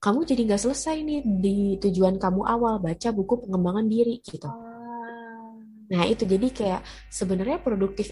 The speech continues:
Speaker 1: apa sih yang kalian maksud gitu. Karena aku tuh takutnya kayak, ya udah aja gitu, Kak, berkegiatan aja, eh, melakukan sesuatu.
Speaker 2: Hmm.
Speaker 1: Oke.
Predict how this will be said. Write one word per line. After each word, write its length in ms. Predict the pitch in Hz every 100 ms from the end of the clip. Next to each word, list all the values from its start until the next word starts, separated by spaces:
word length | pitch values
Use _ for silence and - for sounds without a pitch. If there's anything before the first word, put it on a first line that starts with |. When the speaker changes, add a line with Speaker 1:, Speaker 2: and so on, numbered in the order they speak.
| 208
Speaker 1:
apa 160 | -
sih 320 | 254 - 311
yang 160 | 269 247
kalian 400 | 208 202 196 196
maksud 400 | 190 185 240 226 -
gitu. 120 | -
Karena 320 | 160 175 269 277
aku 80 |
tuh 80 | 349
takutnya 400 | 285 220 220 285
kayak, 480 | 294 302 285 185 - - - - - - - - - - - - -
ya 80 | 196
udah 240 | 190 175
aja 80 | 214
gitu, 240 | 320 330
Kak, 240 | 320 285 233
berkegiatan 600 | 226 214 196 185 190 196
aja, 400 | 220 277 214 240
eh, 400 | - _ 208 196
melakukan 400 | 196 196 196 208
sesuatu. 320 | 202 220 220
Speaker 2:
Hmm. 240 | - 180 165
Speaker 1:
Oke. 560 | - 185 180 180 170